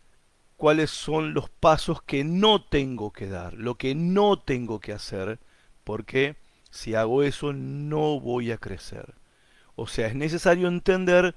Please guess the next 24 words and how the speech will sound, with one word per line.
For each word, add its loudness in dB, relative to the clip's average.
cómo 2
no -4
voy -4
a -8
crecer. -12
Antes -6
de -4
entender 6
cómo 0
se 2
crece, 4
vamos -4
a 0
tratar 0
de 4
entender 2
cómo 2
no 0
se -10
crece. -12
Bueno, -4
el 2
crecimiento -2
espiritual -2